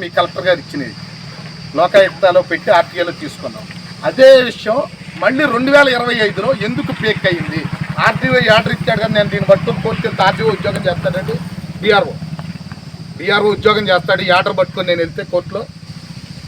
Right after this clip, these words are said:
ఈ ఏం రాశాడండి? "Please try this very need of urgently." అంటే ఇది డిస్మాంటిల్ చేసేయమన్నారు. సెన్సిటివ్ ఇష్యూ, అసలు మీరు డిస్మాంటిల్ చేసేస్తారా?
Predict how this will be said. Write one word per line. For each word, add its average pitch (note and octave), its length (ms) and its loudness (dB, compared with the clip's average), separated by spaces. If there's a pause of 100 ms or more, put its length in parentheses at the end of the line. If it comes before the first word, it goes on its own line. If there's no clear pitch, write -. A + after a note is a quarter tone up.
(560)
ఈ F3 40 -6
ఏం G3+ 260 6
రాశాడండి? A3 560 2 (920)
"Please A#3 240 2 (840)
try G3+ 140 4 (120)
this A3 120 -4 (440)
very A3 180 4 (160)
need G3+ 200 4
of G#3 60 2 (100)
urgently." G3+ 480 0 (360)
అంటే A#3+ 220 2
ఇది F3+ 140 0
డిస్మాంటిల్ A3 540 2
చేసేయమన్నారు. D#3+ 600 -2 (460)
సెన్సిటివ్ G3 460 -2
ఇష్యూ, G3+ 220 0
అసలు D#3+ 220 0
మీరు C#3+ 200 -6
డిస్మాంటిల్ G3 460 0
చేసేస్తారా? D#3+ 500 -2